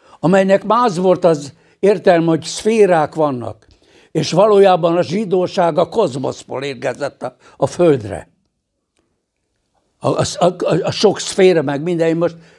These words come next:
hát ez egy külön, hogy egy, egy életet el lehet tölteni a, a, a, a kabalizmussal, mert annyira ki van dolgozva. Ez a zsidó, zsidó miszticizmus. És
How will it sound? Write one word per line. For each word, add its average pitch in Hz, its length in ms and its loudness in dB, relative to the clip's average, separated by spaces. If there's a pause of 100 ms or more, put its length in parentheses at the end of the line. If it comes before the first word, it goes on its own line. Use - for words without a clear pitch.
hát 147 160 -4
ez 151 120 2
egy 151 180 -4
külön, 220 400 4
hogy 185 240 -4
egy, 180 320 -6 (360)
egy 160 200 -6
életet 175 720 0 (160)
el 170 180 0
lehet 135 240 -4
tölteni 131 720 -2 (540)
a, 156 80 -6
a, 131 440 -4 (100)
a, 113 360 -8 (120)
a - 120 -10
kabalizmussal, 117 1040 -4
mert 117 300 -8 (200)
annyira 143 420 0
ki 151 140 -2
van 127 220 -2
dolgozva. 107 640 -8 (420)
Ez 135 160 -8
a 139 60 -2
zsidó, 160 320 0 (200)
zsidó 139 360 -4
miszticizmus. - 960 -14 (680)
És 247 520 2